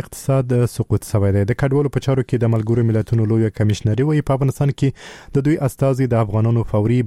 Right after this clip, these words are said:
بشري اړتیاوې درک کوي او خپلې مرستې کوي. وروسته له هغې چې طالبانو د اګست میاشتې په نیمایي کې پر کابل هم ولکه ټینګه کړه، د ملګرو ملتونو په ګډون ګڼو نړیوالو سازمانونو په افغانستان کې د بشري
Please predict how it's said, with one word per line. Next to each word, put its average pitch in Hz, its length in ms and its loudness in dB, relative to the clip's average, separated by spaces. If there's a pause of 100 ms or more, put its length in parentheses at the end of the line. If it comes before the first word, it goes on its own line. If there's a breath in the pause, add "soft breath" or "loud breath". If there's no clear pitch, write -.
بشري 110 280 0 (120)
اړتیاوې 113 420 0
درک 107 240 0
کوي 123 160 2
او 135 160 0
خپلې 127 320 0
مرستې 104 340 -2
کوي. 110 220 2 (480 loud breath)
وروسته 117 320 0
له 107 80 2
هغې 110 260 0
چې 113 200 -2
طالبانو 107 360 2
د 107 140 0
اګست 110 260 0
میاشتې 107 320 0
په 107 120 2
نیمایي 113 200 0
کې 139 220 -2
پر 127 160 -4
کابل 127 300 2
هم 123 180 2
ولکه 123 320 -2
ټینګه 151 220 2 (100)
کړه، 104 160 2
د 151 140 2
ملګرو 151 320 2
ملتونو 131 240 0
په 131 200 -2
ګډون 123 320 2 (480 loud breath)
ګڼو 156 320 2 (380)
نړیوالو 120 580 2
سازمانونو 113 500 2
په 107 120 2
افغانستان 110 340 0
کې 107 200 -2
د 104 120 0
بشري 104 260 0